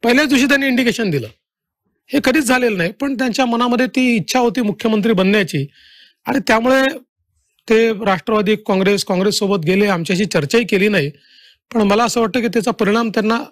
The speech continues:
भोगावा लागतोय, कारण, अ, ते नेहमी म्हणायचे ना की ते,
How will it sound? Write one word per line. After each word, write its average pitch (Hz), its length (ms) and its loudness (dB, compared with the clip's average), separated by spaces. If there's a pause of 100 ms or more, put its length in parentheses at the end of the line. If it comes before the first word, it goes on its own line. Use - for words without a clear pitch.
(120)
भोगावा 202 360 2
लागतोय, 214 380 0
कारण, 202 320 0 (680)
अ, 170 160 2 (640)
ते 190 80 4
नेहमी 196 260 2
म्हणायचे 185 380 0
ना 220 120 0 (100)
की 180 280 0
ते, 165 540 0